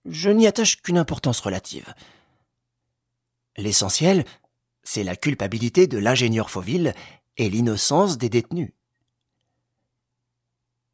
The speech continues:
La joie de Don Luis était sans mélange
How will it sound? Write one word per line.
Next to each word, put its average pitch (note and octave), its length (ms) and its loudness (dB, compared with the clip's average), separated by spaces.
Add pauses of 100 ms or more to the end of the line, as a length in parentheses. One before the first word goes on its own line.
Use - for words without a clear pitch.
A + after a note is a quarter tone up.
(600)
La A#2+ 160 4
joie D3+ 280 4
de C3+ 120 0
Don C3 260 2
Luis C#3 380 2
était A#2+ 280 -2
sans A2+ 240 0
mélange F#2+ 460 -2